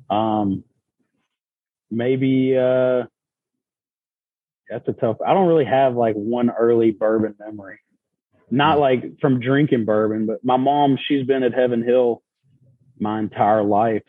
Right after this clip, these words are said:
Speaker 1: So I remember touring, she works at the, the bottling facility here in Bardstown. So I remember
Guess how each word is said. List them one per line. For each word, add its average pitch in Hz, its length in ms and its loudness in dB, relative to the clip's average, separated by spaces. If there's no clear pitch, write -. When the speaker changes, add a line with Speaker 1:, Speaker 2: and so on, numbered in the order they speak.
Speaker 1:
So 101 340 -2
I 107 100 2
remember 117 800 2
touring, 127 720 2
she - 140 -2
works 143 300 0
at 127 160 0
the, 117 440 -2
the 117 100 -6
bottling 113 540 0
facility 113 580 0
here 117 180 -2
in 104 80 -2
Bardstown. 113 640 0
So 113 80 0
I 120 60 4
remember 117 440 2